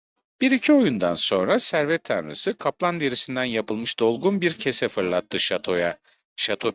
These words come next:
bir anda yerle bir oldu. Genç kızı sipsivri ortada bırakıverdi.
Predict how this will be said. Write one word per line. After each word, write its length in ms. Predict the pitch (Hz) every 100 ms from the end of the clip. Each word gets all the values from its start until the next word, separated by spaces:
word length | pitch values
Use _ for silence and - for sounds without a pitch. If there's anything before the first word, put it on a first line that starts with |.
| 123
bir 120 | 135
anda 260 | 104 113
yerle 380 | 151 113 107 110
bir 120 | 107
oldu. 360 | 98 87 80 82 113 113 _ _ -
Genç 260 | 113 110
kızı 240 | - 104 113
sipsivri 540 | - 156 - 117 104
ortada 460 | 113 104 110 104 98
bırakıverdi. 760 | 95 85 98 87 85 - 82